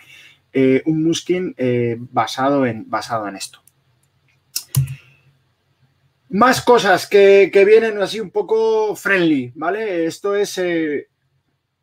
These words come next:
unos rompecabezas. Perdonadme que justamente tengo puesto también debajo Munchkin Disney y es que,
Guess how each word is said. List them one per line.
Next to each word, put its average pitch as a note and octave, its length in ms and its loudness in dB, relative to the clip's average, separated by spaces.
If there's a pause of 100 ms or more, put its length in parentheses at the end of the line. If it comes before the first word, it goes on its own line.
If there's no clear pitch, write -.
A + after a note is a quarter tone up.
(140)
unos F#3 420 -6
rompecabezas. E3 1120 -2
Perdonadme F3 560 -2
que F3+ 80 0
justamente F3 480 -4
tengo D#3+ 280 -4
puesto D#3+ 360 -4
también D3 260 -2
debajo C#3+ 320 -4
Munchkin C3 400 -4
Disney D3 320 -2
y C3 60 -2
es B2 100 -8
que, - 220 -8